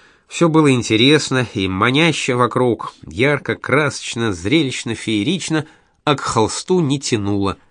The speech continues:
ни Федю, ни Лиду. Сколько русских художников, работая в этих странах, сумели передать в своих полотнах и прелестях городских уголков, и очарование вольной природы, и удивительный облик незнакомых людей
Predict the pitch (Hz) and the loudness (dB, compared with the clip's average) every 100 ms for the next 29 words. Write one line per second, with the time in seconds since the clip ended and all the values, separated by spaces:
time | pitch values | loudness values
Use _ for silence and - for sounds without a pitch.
0 | _ _ _ _ 92 85 - 175 165 165 | _ _ _ _ -8 -8 0 2 2 0
1 | 156 _ _ - 127 117 98 76 - _ | -2 _ _ -4 0 0 -2 -4 -12 _
2 | _ _ _ _ _ _ _ _ _ _ | _ _ _ _ _ _ _ _ _ _
3 | _ _ _ _ _ - - 180 - 160 | _ _ _ _ _ -16 -2 -2 2 0
4 | - 131 160 - 120 - 104 110 156 107 | 2 2 2 0 -4 -4 -2 0 0 -2
5 | 87 - 95 113 139 117 117 - - - | -8 -8 -4 -2 0 0 0 -2 -6 0
6 | 160 151 - - _ _ _ _ - - | 0 0 -6 -20 _ _ _ _ -16 -2
7 | 123 180 170 156 131 120 147 143 - - | 2 2 2 0 0 4 2 0 -6 -4
8 | 131 - 117 120 160 156 143 - 135 - | -4 -2 0 2 0 -2 -6 -4 -4 0
9 | 135 160 135 - 113 - - _ _ - | 2 2 0 -2 -6 -6 -18 _ _ 0
10 | 117 - 156 - 92 85 - 120 117 - | 0 0 -6 -6 -6 -8 -4 -4 -4 -10
11 | _ _ _ - - - 120 - 151 180 | _ _ _ -20 -16 0 2 4 4 4
12 | 180 143 123 165 139 117 107 101 139 139 | 4 4 4 4 4 2 0 4 4 4
13 | 123 - _ _ 113 101 101 131 107 113 | 2 -2 _ _ -4 -2 -2 -4 0 0
14 | 117 101 104 98 98 117 117 - 92 82 | 0 -4 -4 -2 -2 0 -2 -2 -4 -2
15 | 90 127 - | 2 2 2